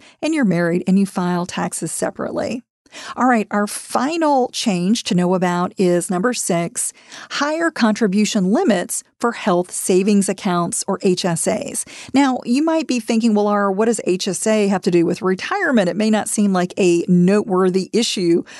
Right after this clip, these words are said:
for a podcast about retirement accounts." Well, there is an important connection here that you need to understand. Once you reach age sixty-five, you can use an H S A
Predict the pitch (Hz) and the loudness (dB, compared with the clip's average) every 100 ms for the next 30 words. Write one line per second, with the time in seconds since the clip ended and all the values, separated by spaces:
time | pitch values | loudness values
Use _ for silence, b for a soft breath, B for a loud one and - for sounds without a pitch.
0 | B 208 180 214 196 185 180 180 - - | B 0 0 0 -2 0 0 0 -4 -2
1 | 180 175 175 170 - 262 202 175 180 - | 0 0 0 -2 0 2 0 0 -4 -4
2 | - - B B B B B - 208 247 | -6 -10 B B B B B -4 0 4
3 | 240 233 - 214 226 - 240 226 170 170 | 4 2 2 2 2 0 2 4 4 0
4 | - 185 180 202 185 190 196 190 - 175 | -2 -2 0 0 0 0 2 0 -2 -4
5 | 170 175 170 180 180 180 185 180 - 185 | 0 2 2 0 2 4 4 2 0 -4
6 | 175 165 - 180 175 - 214 - _ _ | -2 -2 -2 -2 -2 -2 -4 -6 _ _
7 | 220 208 254 427 - 269 202 214 220 - | 2 4 4 0 -2 -2 0 0 0 0
8 | - 180 180 180 - - 220 - 208 - | 2 4 4 2 -6 -4 -4 -2 -4 0
9 | 190 175 180 233 - 180 175 214 302 - | -2 0 -2 -6 -6 -2 2 2 2 2
10 | 214 208 214 214 175 190 214 185 220 202 | 2 4 0 0 -2 0 0 0 0 0
11 | 196 196 | 0 -2